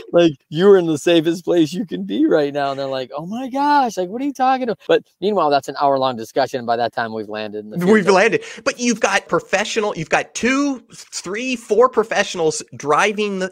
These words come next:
Speaker 2: flying the
Speaker 1: Yeah.
Speaker 2: airplane. And that plane has so many redundancies that if, if one, uh, engine goes out, you have another one.
Speaker 1: Yeah.
Speaker 2: You know, you
Speaker 1: And
Speaker 2: can
Speaker 1: it can
Speaker 2: have
Speaker 1: fly itself anyway. <laughs>
Speaker 2: And it can fly itself.
Speaker 1: <laughs>
Speaker 2: Right.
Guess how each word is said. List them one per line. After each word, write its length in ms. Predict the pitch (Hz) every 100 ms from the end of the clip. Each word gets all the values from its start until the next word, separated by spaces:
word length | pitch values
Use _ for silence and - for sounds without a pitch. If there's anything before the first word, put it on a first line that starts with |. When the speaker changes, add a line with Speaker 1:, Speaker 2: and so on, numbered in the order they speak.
| _
Speaker 2:
flying 340 | 151 170 202
the 80 | 196
Speaker 1:
Yeah. 60 | 165
Speaker 2:
airplane. 600 | 156 139 139 98 110 160 _ _
And 600 | 151 147 143 131 131 135 - _
that 380 | 131 135 180 -
plane 500 | - 214 208 165 151
has 240 | 151 151 -
so 240 | - 175
many 240 | 185 185
redundancies 920 | 165 160 170 196 202 160 - 139 131 -
that 100 | 139
if, 160 | 135 -
if 100 | 143
one, 380 | 143 147 190 202
uh, 180 | 180 156
engine 360 | 147 160 165 151
goes 260 | 151 143 143
out, 280 | 147 208 - -
you 160 | 135
have 160 | 147 175
another 340 | 180 180 208
one. 240 | 175 110 - _
Speaker 1:
Yeah. 140 | - 104 -
Speaker 2:
You 120 | 151
know, 60 | 151 _
you 160 | 147 254
Speaker 1:
And 60 |
Speaker 2:
can 60 | -
Speaker 1:
it 60 | 226
can 100 | 185
Speaker 2:
have 80 | 208
Speaker 1:
fly 80 | 190
itself 360 | 160 - 180 143
anyway. 420 | 165 185 127 117 -
<laughs> 180 | - 226
Speaker 2:
And 100 | 196
it 100 | 202
can 140 | 214 208
fly 300 | 214 220 233
itself. 520 | 226 226 247 220 -
Speaker 1:
<laughs> 60 | 175
Speaker 2:
Right. 540 | 196 262 339 285 -